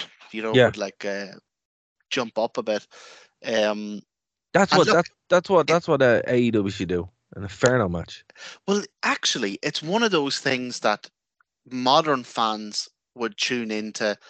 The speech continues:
Speaker 1: just to see how, how the hell are they gonna do it? Like, pure curiosity, not even necessarily for the story the match is telling or the outcome of the match, but just to see how on earth are they gonna do this.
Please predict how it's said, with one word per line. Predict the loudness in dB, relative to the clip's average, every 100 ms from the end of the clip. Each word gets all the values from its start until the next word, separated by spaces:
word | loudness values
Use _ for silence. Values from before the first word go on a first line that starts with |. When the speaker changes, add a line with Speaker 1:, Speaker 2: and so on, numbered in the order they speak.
| -20 _ _ -6
Speaker 1:
just | -4 -4
to | -2
see | 0 0 -2 -8 _ _ _ _ _ _
how, | -8 -2 -2 -2
how | 0 2 4
the | 4
hell | 2
are | 0
they | -6
gonna | -10
do | -8 -10
it? | -8
Like, | -8 -8 -6
pure | 0 4 4 2 0 -8 -18
curiosity, | -4 -2 0 0 0 -2 -8 -8 -14 -10 0
not | 2
even | 2 0
necessarily | 0 -2 -2 0 0 -4 -10 _ _ _ _ -20
for | -8 -4 0 0 0 -4 _ _ _
the | -8
story | -6 -6 -4 -4 -2 -2 -4
the | -6
match | -6 -6 -8
is | -6
telling | -6 -6
or | -8
the | -6 -4
outcome | -2 -4
of | -4
the | -8
match, | -10 -10 -10
but | -6
just | -6 -6
to | -4
see | -2 -2 -6 -12 -20 _ _
how | -12 -2 0 2
on | 0
earth | -2 -4 -8
are |
they | -8 -8
gonna | -8 -8
do | -8 -8
this. | -10 -10 -12